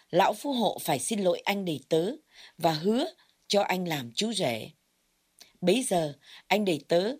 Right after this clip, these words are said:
mới thong thả hô to, "Khắc xuất, khắc xuất." Mọi người lại rời ra khỏi cây tre.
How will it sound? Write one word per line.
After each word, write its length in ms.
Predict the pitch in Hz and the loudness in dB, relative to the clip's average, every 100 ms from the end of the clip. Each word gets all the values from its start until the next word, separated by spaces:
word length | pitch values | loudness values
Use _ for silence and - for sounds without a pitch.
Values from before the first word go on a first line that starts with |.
| _ | _
mới 220 | 180 202 254 | -4 -2 -2
thong 180 | 220 202 | -4 -4
thả 280 | 170 139 113 | -2 -2 -2
hô 200 | 139 190 185 | -2 -4 0
to, 320 | 190 175 156 - _ _ _ _ _ _ _ _ _ _ _ | 2 2 0 -10 _ _ _ _ _ _ _ _ _ _ _
"Khắc 260 | - 233 247 | -2 0 0
xuất, 380 | - 262 277 269 _ _ _ _ - | 0 2 2 0 _ _ _ _ -18
khắc 320 | - 233 277 - | -4 0 0 -2
xuất." 460 | - 254 269 269 _ _ _ _ _ _ _ _ - - - _ | -2 2 2 2 _ _ _ _ _ _ _ _ -20 -20 -20 _
Mọi 220 | 196 208 | 0 2
người 400 | 202 214 214 202 190 _ | 2 2 2 0 -6 _
lại 180 | 175 175 | 0 4
rời 280 | 180 185 160 | 6 6 4
ra 200 | 190 202 | 0 0
khỏi 260 | - 123 - | -2 -4 0
cây 180 | 180 180 | -2 0
tre. 320 | 185 170 156 | 0 0 -2